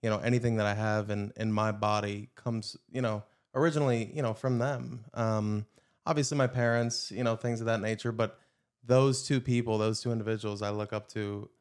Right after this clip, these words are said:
you know, they're not with us anymore, but I look up to them every single day, you know? So, um,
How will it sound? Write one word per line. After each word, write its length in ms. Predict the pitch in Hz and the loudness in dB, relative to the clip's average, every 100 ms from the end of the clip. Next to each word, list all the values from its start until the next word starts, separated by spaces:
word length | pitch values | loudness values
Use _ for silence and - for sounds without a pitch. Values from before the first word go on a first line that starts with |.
| _ _ | _ _
you 40 | 113 | 0
know, 160 | 107 98 | 0 0
they're 100 | 123 | 2
not 140 | 120 113 | 2 4
with 100 | 110 | 2
us 120 | 107 | 0
anymore, 380 | 113 110 110 107 | 0 2 2 2
but 100 | 107 | 0
I 40 | |
look 200 | 110 110 | 0 0
up 140 | 110 - | -2 -4
to 60 | 107 | -2
them 380 | 107 104 101 107 _ _ 120 | 0 0 -2 -6 _ _ 0
every 420 | 120 110 113 104 | 2 2 -2 -2
single 440 | - 117 104 104 | -2 -2 -2 -4
day, 380 | 98 101 - 131 _ | -4 -6 -8 -14 _
you 120 | 113 | -4
know? 180 | 104 101 | -2 -2
So, 360 | 104 107 107 101 _ _ _ - | -2 0 0 -2 _ _ _ -4
um, 480 | 110 110 107 107 107 | 0 2 2 0 -2